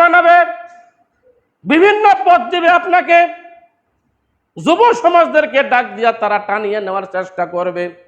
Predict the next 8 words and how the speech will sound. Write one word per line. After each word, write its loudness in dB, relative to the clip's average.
অথচ 0
তারা 2
যেই 4
দল 2
করে -4
সেই -2
দল -2
আল্লাহর -2